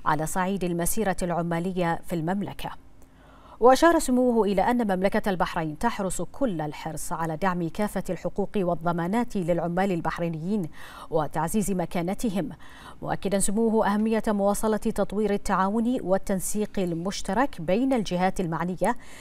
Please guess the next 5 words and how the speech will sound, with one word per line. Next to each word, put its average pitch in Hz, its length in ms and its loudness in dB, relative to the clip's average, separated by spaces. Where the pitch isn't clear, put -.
بما 160 200 0
يدعم 180 360 2
مصالح 190 580 0
عمال 180 440 2
البحرين 185 580 0